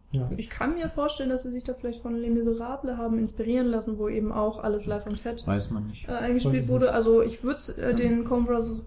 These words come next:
Speaker 2: Ja.
Speaker 3: äh, Brüdern auf jeden Fall zutrauen, dass sie's, ähm, ähnlich gemacht haben.
Speaker 1: Das Praktische ist ja auch, dass die Musiker wirklich oft auch auf der Bühne standen
Speaker 2: Ja.
Speaker 1: und dabei
Speaker 2: Eben.
Speaker 1: gefilmt wurden. Insofern konnte man dann sowieso einfach,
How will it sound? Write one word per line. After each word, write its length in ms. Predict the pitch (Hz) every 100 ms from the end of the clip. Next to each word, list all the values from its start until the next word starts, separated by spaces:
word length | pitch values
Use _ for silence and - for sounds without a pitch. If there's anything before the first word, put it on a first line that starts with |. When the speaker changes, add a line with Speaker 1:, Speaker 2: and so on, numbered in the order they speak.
| -
Speaker 2:
Ja. 80 | 233 233
Speaker 3:
äh, 40 |
Brüdern 300 | 220 247 240 226
auf 100 | 233
jeden 100 | 220
Fall 160 | 226
zutrauen, 540 | - 302 - 254 254 240
dass 240 | 233 -
sie's, 320 | 233 233 -
ähm, 380 | 240 214 214 214 214
ähnlich 360 | 220 214 208
gemacht 280 | 208 202 -
haben. 260 | 196 190 -
Speaker 1:
Das 120 | -
Praktische 560 | - - 143 - 135 135
ist 200 | 143 -
ja 140 | 147
auch, 220 | 131 131 131
dass 160 | 131 127
die 340 | - 131 123 - - - -
Musiker 640 | 175 165 143 143 135 127
wirklich 380 | 131 135 131 -
oft 200 | 143 -
auch 180 | 143 123
auf 120 | 123
der 100 | 135
Bühne 340 | 120 147 147
standen 500 | 139 123 117 117 117 - - -
Speaker 2:
Ja. 240 | 139 127
Speaker 1:
und 220 | 139 123 123
dabei 280 | 123 127
Speaker 2:
Eben. 200 | 123 120 -
Speaker 1:
gefilmt 440 | 123 135 135 139
wurden. 240 | 113 113
Insofern 400 | 113 117 110 117
konnte 240 | 117 127 120
man 100 | 113
dann 140 | 110
sowieso 420 | 117 113 117 131
einfach, 380 | 117 117 113 110